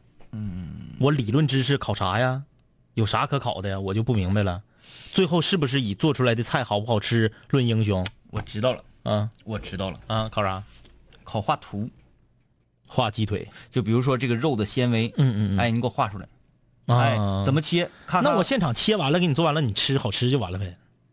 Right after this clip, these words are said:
Speaker 1: 嗯。
Speaker 2: <clears throat> 你说周星驰食神有笔试吗？
Speaker 1: 呃，他这个不是要整景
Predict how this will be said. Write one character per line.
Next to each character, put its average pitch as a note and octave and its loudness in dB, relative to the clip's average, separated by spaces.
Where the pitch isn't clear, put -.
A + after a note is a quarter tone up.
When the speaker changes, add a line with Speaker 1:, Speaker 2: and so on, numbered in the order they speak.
Speaker 1:
嗯。 G2 -2
Speaker 2:
<clears throat> - -2
你 C#3+ 0
说 F3 2
周 F#3+ 0
星 F#3+ 0
驰 D#3 0
食 D3+ 0
神 C3 0
有 C3+ 2
笔 A2 0
试 C3+ 2
吗？ A#2 0
Speaker 1:
呃， A2 0
他 A#3+ -4
这 F4 -6
个 F4 -6
不 B3 -8
是 C4+ -6
要 C4 2
整 A3+ -2
景 - -6